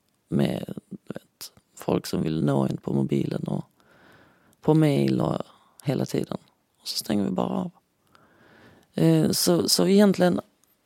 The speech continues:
alla de här konstiga reglerna, den här konstiga formen, den, den ger någonting tillbaka hela tiden. Och det är inte alltid som man,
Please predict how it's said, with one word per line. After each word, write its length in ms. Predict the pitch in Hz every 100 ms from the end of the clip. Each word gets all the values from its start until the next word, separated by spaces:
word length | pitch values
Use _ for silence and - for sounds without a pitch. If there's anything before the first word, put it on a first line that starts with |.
| _
alla 260 | - 175 87
de 120 | 180
här 160 | 202
konstiga 440 | 170 175 170 - 160
reglerna, 520 | 160 - 143 151 -
den 180 | 170 165
här 140 | 170
konstiga 540 | - 170 165 - 160 156
formen, 480 | - 180 - 139
den, 260 | 151 170 170
den 380 | - 180 170 175
ger 400 | 170 208 180 160
någonting 440 | 196 165 156 156
tillbaka 520 | 151 180 196 135 - 175
hela 160 | -
tiden. 280 | - - -
Och 120 | -
det 80 | 165
är 40 |
inte 180 | 165 180
alltid 300 | - 156 160
som 160 | - -
man, 260 | - 139